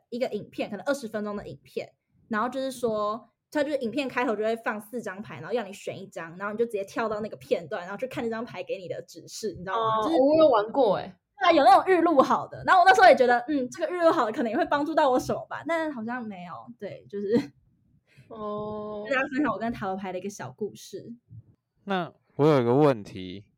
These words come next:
Speaker 2: 好，你请说。
Speaker 3: 就是、那彭俊算塔罗牌跟算的那个人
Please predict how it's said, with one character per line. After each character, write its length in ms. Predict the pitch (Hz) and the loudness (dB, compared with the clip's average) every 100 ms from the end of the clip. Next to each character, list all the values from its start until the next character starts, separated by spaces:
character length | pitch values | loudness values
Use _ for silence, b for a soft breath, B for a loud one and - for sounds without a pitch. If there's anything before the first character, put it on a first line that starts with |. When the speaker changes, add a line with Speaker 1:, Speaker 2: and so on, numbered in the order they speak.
| _ _ _ _ _ - | _ _ _ _ _ -16
Speaker 2:
好， 200 | 170 170 | -12 -8
你 120 | 185 | -8
请 160 | 185 185 | -8 -6
说。 100 | 170 | -4
Speaker 3:
就 80 | |
是、 200 | 180 170 - _ _ - | -2 -4 -8 _ _ -6
那 220 | 196 175 - - - _ - | -4 -4 -6 -20 -20 _ -4
彭 160 | 139 147 | -4 0
俊 340 | 175 147 95 _ | 0 -2 -12 _
算 340 | - - 165 | -6 -2 0
塔 140 | 117 101 | 0 -2
罗 160 | 104 | -2
牌 220 | 110 101 | -2 -4
跟 200 | 104 117 123 | -4 -6 -8
算 340 | - 175 120 | -4 -2 0
的 60 | 104 | -2
那 100 | 120 | -6
个 100 | 110 | -6
人 380 | 95 85 85 | -8 -12 -12